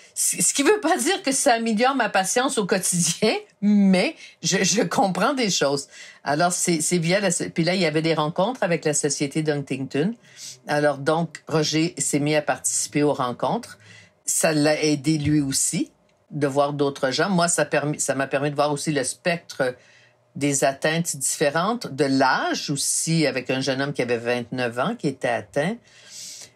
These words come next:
Parce que Roger, il faut remonter six ans. Alors, Roger avait cinquante-trois ans à ce moment-là. Mais là, on, on pouvait voir qu'il y avait, qu'il y avait ce jeune homme, moi, ça, ça m'a, ça m'a bouleversée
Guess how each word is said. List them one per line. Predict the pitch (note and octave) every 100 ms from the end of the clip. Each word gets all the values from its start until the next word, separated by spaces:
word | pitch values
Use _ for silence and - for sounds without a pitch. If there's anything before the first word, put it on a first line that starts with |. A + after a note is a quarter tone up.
| _ -
Parce | D3+ -
que | D3
Roger, | C#3+ C#3+ C#3+
il | D#3+
faut | C3+
remonter | B2 C3+ B2 C#3
six | - C#3+ C3
ans. | C#3+
Alors, | B2 C3
Roger | C#3 D3+
avait | C#3+ C3 B2+ A#2 A#2+
cinquante-trois | - C3 B2+ C3 C3 C3 B2 B2
ans | F3
à |
ce | G#3 D#3+
moment-là. | C#3+ C3+ C3 D#3 F#3+ - _ _ _ _ _ _ _ - C#3
Mais | C#3
là, | D#3 D#3+
on, | C#3 B2+ G2 D#2 - D3
on |
pouvait | - D3
voir | C#3+ D3+
qu'il | D#3
y | C#3
avait, | A2+ - _ _ _
qu'il | -
y |
avait | A#2 B2 A2+ - - _ - - _ _ -
ce | - C3
jeune | B2+ B2+ C3+
homme, | D#3 C#3
moi, | C3
ça, | A#2+ A2+
ça | G#2+ A#2
m'a, | A#2+ B2+
ça | - B2
m'a | B2+
bouleversée | D3+ D3+ C#3+ C#3+ - D3+